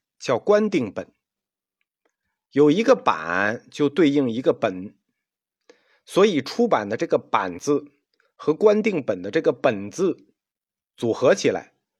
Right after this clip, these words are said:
就成为后世一个专门的学科，叫版本学。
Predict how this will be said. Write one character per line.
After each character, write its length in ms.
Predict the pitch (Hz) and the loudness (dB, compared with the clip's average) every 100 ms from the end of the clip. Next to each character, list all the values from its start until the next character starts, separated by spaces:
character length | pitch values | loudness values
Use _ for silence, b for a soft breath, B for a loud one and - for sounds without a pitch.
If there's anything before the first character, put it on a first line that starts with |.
| _ _ - | _ _ -2
就 160 | 170 | 0
成 160 | - 170 | 0 2
为 100 | 190 | 0
后 300 | 196 233 170 | 2 4 4
世 260 | - 170 131 | 2 -2 -2
一 140 | 147 | 2
个 160 | 151 123 | 2 2
专 280 | - 233 | 4 4
门 220 | 233 131 120 | 4 0 2
的 140 | 131 | 0
学 240 | - 101 | -2 -8
科， 320 | 90 - 113 - _ _ _ _ _ | -8 -4 -6 -6 _ _ _ _ _
叫 200 | - 104 | -2 -2
版 260 | 92 98 117 | 0 -2 -2
本 200 | 107 87 | -6 -8
学。 260 | - 82 | -16 -18